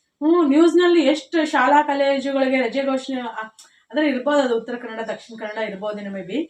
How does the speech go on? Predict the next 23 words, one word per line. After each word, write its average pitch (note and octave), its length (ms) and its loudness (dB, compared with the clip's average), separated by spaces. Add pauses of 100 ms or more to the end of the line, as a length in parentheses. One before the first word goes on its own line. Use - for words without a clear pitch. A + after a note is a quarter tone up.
(360)
But C#4 240 -8 (480)
ನಮ್ C4+ 220 0
ಉತ್ತರ C#4 260 -2
ಕರ್ನಾಟಕದ, C4 600 -4 (1300)
ಕರ್ನಾಟಕದ B3+ 560 -10
ಕಡೆ, C#4 380 -6
ಈ B3 120 -8
ಕಡೆ A#3+ 400 -4
ನಮ್ಮ A#3+ 380 -4 (100)
ಏರಿಯಾ C4 420 4
ಕಡೆ D#4+ 320 4
ಏನು D4+ 120 4
ಮಳೆ C4 260 2
ಅಂತ್ರು C4+ 320 2 (360)
ನಾನು D4 200 0
ಪ್ರತಿ C#4+ 400 2
ವರ್ಷನೂ D#4+ 400 2
ಹೇಳ್ತೀನಿ C#4 380 2
ಮಳಿ A#3+ 260 0
ಬಾಳ್ G#3+ 220 -4
ಕಡಿಮೆ G3+ 260 -8
ಅಂತ G3 240 -12
ಹೇಳಿ. A3+ 320 -8